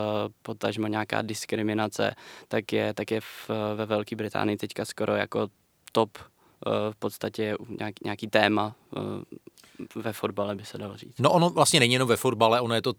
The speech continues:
Speaker 2: celospolečenské téma. A je to, je to chůze minovým polem. A vím z vlastní zkušenosti,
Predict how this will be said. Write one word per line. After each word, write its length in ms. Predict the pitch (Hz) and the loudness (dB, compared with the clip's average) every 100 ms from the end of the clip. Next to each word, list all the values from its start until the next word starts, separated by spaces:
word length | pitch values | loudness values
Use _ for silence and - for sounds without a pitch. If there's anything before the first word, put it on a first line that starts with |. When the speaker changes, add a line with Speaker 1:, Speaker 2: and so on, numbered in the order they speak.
| - | 0
Speaker 2:
celospolečenské 1040 | - 123 120 - 95 95 92 90 - 90 | 4 6 4 2 -2 -2 -2 -4 -4 -4
téma. 380 | 95 90 85 87 _ _ | -2 -2 -4 -10 _ _
A 380 | 101 98 95 98 - - - - | 6 6 6 4 -4 -20 -14 -2
je 180 | 107 98 - | 0 0 6
to, 360 | 113 110 110 - | 8 8 6 2
je 100 | 113 | 2
to 100 | 127 | 0
chůze 340 | - 117 123 | 0 0 2
minovým 360 | 113 113 117 107 | 2 0 0 2
polem. 420 | 113 98 82 85 _ _ _ | 4 4 2 -6 _ _ _
A 360 | 98 101 95 95 - - | 0 0 0 -2 -6 -10
vím 340 | 107 110 120 110 | -4 0 2 4
z 60 | |
vlastní 400 | 104 98 - 113 | 6 6 6 4
zkušenosti, 840 | - 107 - 107 98 - 101 95 | 2 2 0 2 2 2 2 0